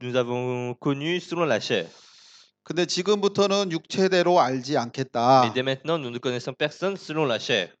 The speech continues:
Speaker 2: 자, 십칠 절을 보겠습니다.
Speaker 1: On va vers verset dix-sept.
Speaker 2: 십칠 절을 한번 같이 읽겠습니다.
Speaker 1: On va lire ensemble verset dix-sept.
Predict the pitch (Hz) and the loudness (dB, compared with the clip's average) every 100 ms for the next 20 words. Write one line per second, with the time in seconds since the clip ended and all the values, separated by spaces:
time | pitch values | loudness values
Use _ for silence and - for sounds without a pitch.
0 | - 110 113 - 160 196 190 190 156 135 | -6 -4 -4 -6 -4 -4 2 2 4 2
1 | 135 135 120 110 120 139 135 120 117 - | 0 -2 -4 -2 0 2 2 2 -2 -4
2 | 120 117 156 175 - - _ _ - - | -6 -6 -4 -4 -8 -18 _ _ -16 -8
3 | 147 175 165 175 170 160 151 135 - 147 | -2 0 2 4 4 4 2 -2 -4 -4
4 | 139 135 - 113 104 131 135 147 135 156 | -2 -4 -6 -6 6 8 8 6 2 2
5 | 156 - 185 151 127 - 127 113 - 175 | 2 2 2 2 0 -2 -6 -2 2 2
6 | 185 - - | 2 -10 -18